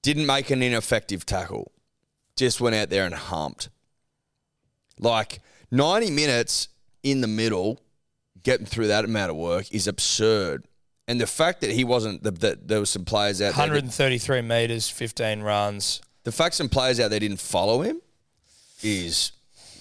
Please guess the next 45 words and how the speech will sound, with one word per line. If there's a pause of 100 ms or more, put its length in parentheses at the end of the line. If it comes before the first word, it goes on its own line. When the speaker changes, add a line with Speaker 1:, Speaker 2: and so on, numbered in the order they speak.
(280)
Speaker 1:
it's
not
good
enough.
Speaker 2:
We
just
need
to
be
harder. (220)
We
need
to
be
harder. (160)
We're
not
Speaker 1:
Thirty-two
points
against
the
Knights
is (100)
unacceptable. (160)
Speaker 2:
We're
not
hard
enough. (720)
Ben
Trbojevic
looks
like
he's
out
for
a
while
with
a
hamstring,
which
is
fucked. (500)
Um, (420)
given